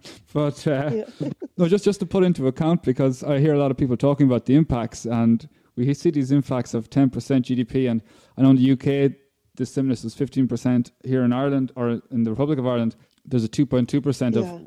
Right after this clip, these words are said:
Speaker 1: of G N I stars, the preferred measure of, of the economy, but it's, um, with more due to come, and it's expected that sort of stimulus will be around the fifteen percent mark. But I suppose the take-home message I would take there is that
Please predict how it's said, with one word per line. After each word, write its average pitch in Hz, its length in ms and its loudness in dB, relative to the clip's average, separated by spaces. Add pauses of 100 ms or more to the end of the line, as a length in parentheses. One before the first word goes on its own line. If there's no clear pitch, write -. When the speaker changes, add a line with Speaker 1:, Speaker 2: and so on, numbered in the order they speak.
(100)
Speaker 1:
of 113 440 -8
G 131 220 -2
N 120 100 -2
I 120 140 -4
stars, 117 540 -4
the 98 80 -14
preferred 113 580 -2
measure 113 420 -4
of, 107 360 -10
of 113 300 -10
the 104 220 -8
economy, 113 440 -6
but 107 180 -6 (460)
it's, - 260 -10
um, 110 440 0 (760)
with 113 100 0
more 123 460 4
due 135 140 2
to 113 100 -4
come, 131 320 0
and 107 240 -2
it's 107 160 -6
expected 131 480 -8
that 110 160 -4 (200)
sort 110 200 -8
of 110 40 -10
stimulus 117 320 -2
will 113 60 -4
be 117 140 -4
around 110 220 -4
the 104 60 -14
fifteen 110 320 -6
percent 107 300 -10
mark. 104 260 -8
But 110 140 -8 (1400)
I 147 80 -4
suppose 151 300 0
the 143 60 -4
take-home 165 300 -2
message 131 280 -4
I 139 100 0
would 185 140 -2
take 127 240 -6
there 117 180 -4
is 110 120 -8
that 117 220 -6